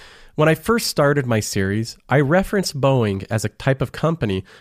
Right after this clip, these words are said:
that I thought nothing could go wrong with. That's my opinion I had of it. I thought it was such a solid holding. They're somewhat backed by the U S government. They're a duopoly. Their only competitor has just as many back orders as they have.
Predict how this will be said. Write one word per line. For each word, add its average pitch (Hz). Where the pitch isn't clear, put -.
that 139
I 190
thought 196
nothing 139
could 117
go 107
wrong 90
with. -
That's 180
my 196
opinion 135
I 101
had 92
of -
it. -
I 110
thought 151
it 131
was 120
such 139
a 120
solid 123
holding. 117
They're 110
somewhat 165
backed 120
by 107
the 98
U 104
S -
government. 135
They're 104
a 101
duopoly. 120
Their 107
only 147
competitor 131
has 107
just 135
as 113
many 120
back 113
orders 113
as 92
they 104
have. 104